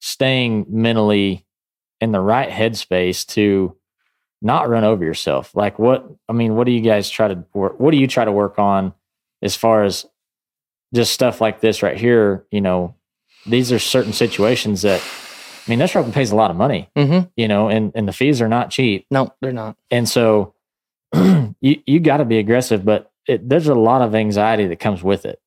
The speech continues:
Speaker 1: There's a lot of
Speaker 2: <laughs> There's a lot of thoughts that can go through your mind at this deal, at this
Speaker 1: Exactly.
Speaker 2: point.
Speaker 1: And, and so how do you battle that, and how do you overcome that without to, to get,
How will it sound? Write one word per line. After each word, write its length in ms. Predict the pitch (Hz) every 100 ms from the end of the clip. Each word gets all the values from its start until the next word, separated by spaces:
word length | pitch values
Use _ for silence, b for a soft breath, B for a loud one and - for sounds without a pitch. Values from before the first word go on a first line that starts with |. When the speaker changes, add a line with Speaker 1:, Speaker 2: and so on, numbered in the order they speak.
| -
Speaker 1:
There's 140 | 104
a 40 | 117
lot 300 | 120 160 147
of 220 | 185 - - -
Speaker 2:
<laughs> 140 | -
There's 160 | 202 -
a 60 |
lot 280 | 240 156 160
of 120 | 156
thoughts 400 | - 139 131 -
that 160 | - 127
can 140 | - 139
go 120 | 135
through 180 | 131 135
your 120 | 123
mind 260 | 117 117 117
at 100 | 107
this 220 | 107 -
deal, 300 | - 101 - -
at 0 |
this 80 | 127
Speaker 1:
Exactly. 460 | 117 113 131 -
Speaker 2:
point. 100 | -
Speaker 1:
And, 180 | 120 120 -
and 140 | 131
so 100 | -
how 160 | 127 180
do 60 | 175
you 140 | 165
battle 360 | 135 123 131 117
that, 320 | 110 113 110
and 160 | 107 95
how 160 | 107 127
do 60 |
you 140 | 117 117
overcome 480 | 104 95 117 117 95
that 280 | 95 95 -
without 460 | 104 98 110 104 - -
to, 100 | 110 104 - - -
to 100 | 117
get, 140 | 151